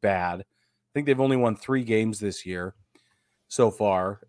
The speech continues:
and they've lost to the Blue Jays, the Braves, and the Brewers, and they're currently losing to the Rockies in the top of the fourth.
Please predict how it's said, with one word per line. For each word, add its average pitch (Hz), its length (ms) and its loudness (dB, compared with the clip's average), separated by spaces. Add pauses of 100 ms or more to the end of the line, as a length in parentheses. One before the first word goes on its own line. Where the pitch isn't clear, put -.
and 117 380 0
they've 131 220 2
lost 120 420 4
to 120 80 -4
the 107 80 -2
Blue 143 320 4
Jays, 143 540 2
the 107 120 -6
Braves, 123 840 2 (380)
and 110 160 -4
the 104 40 -4
Brewers, 139 640 4
and 117 80 -6
they're 117 80 -2
currently 139 500 -2
losing 113 580 -2 (380)
to 123 240 -2
the 107 100 2
Rockies 98 880 -4 (460)
in 110 100 0
the 104 60 -2
top 107 300 2
of 98 80 -6
the 95 40 -6
fourth. - 640 -4